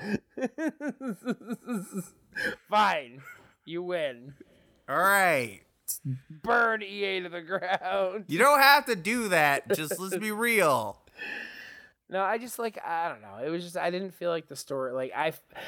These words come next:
Speaker 1: I thought, like, when I first heard about it happen, I'm like, "Oh, shit, like, you know, what did they do? Did they bring back, like, their old school way of running, like, the decks and stuff, or,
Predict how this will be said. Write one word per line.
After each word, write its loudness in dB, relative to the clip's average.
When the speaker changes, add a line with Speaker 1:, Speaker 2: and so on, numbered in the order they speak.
Speaker 1:
I 0
thought, 0
like, -6
when -6
I 0
first -6
heard -8
about -4
it -10
happen, -4
I'm -4
like, -6
"Oh, -4
shit, 0
like, -4
you -6
know, -4
what 0
did -4
they -8
do? -6
Did -10
they -4
bring -8
back, -6
like, -8
their -4
old -4
school -4
way -4
of -8
running, -4
like, -6
the -10
decks -2
and -6
stuff, -2
or, -6